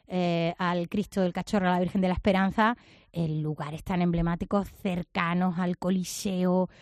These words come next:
a la Vía de San Gregorio, eh, al Circo Máximo, es decir, puntos que para nosotros los cristianos son fundamentales, que para la historia de la civilización vamos a pasar por,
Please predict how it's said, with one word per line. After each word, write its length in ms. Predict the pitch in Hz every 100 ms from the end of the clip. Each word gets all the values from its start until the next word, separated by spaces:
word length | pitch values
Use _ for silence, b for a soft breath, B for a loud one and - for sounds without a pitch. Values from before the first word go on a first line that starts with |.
| B B
a 260 | 190 180
la 120 | 175 170
Vía 140 | 170
de 40 | 185
San 200 | 196 190
Gregorio, 800 | 190 180 170 170 170 180 185 185 B B B
eh, 440 | 196 180 180 175 165
al 100 | 170
Circo 280 | 202 -
Máximo, 540 | 202 165 165 190 175 175
es 80 | 165
decir, 280 | - 185 - -
puntos 500 | 220 226 226 247 -
que 140 | 240
para 180 | 175 165
nosotros 360 | 165 - 185 185
los 120 | 190
cristianos 720 | - 180 - 190 185 208 226 b b b b
son 260 | - 185
fundamentales, 680 | - 208 175 156 196 208 175
que 180 | - 220
para 400 | - 208 196 185
la 180 | 185 175
historia 600 | 180 - - 226 294 233
de 100 | 185
la 100 | 170
civilización 960 | - 180 175 170 175 - 202 254 185 170
vamos 200 | 170 180
a 60 |
pasar 380 | 190 175 180 185
por, 280 | - 190